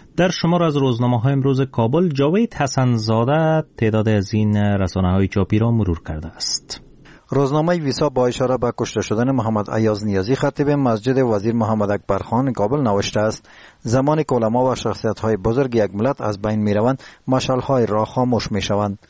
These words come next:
Speaker 2: به نوشته روزنامه، پیش از این نیز در حمله بر مسجد دیگر مولوی ریحان و ده‌ها عالم دین دیگر کشته شده بودند.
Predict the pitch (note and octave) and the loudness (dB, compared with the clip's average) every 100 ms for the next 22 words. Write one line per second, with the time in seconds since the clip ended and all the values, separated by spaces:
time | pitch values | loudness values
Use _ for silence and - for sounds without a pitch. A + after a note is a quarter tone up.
0 | _ C3+ D3 D#3+ D#3+ - F#3 D#3 B2+ A#2 | _ -2 0 0 0 2 2 2 0 0
1 | B2+ D3+ F3 - D#3+ D#3+ C3+ D3 D#3 F#3 | 0 -2 -2 -2 0 0 0 -2 0 0
2 | F3+ - - - C#3 C3+ C#3+ D#3 E3+ C#3 | -2 -6 -20 -4 -2 0 0 0 0 0
3 | C#3 C#3 C3+ A#2+ C3+ B2 G#2 B2 E3 D#3 | -2 0 -2 0 0 0 0 0 2 0
4 | B2+ A#2+ A#2+ A#2+ A#2 A2 D#3 C#3+ A#2 B2+ | 0 2 2 4 2 2 0 0 0 0
5 | D3 D#3+ C3 B2+ A#2+ A2+ A2+ G#2 A#2+ C3+ | 0 0 0 0 -2 -2 -2 0 0 -2
6 | - B2+ - B2+ A#2+ A2 G#2 A2+ A2 | -2 -4 0 0 0 -2 0 -2 -2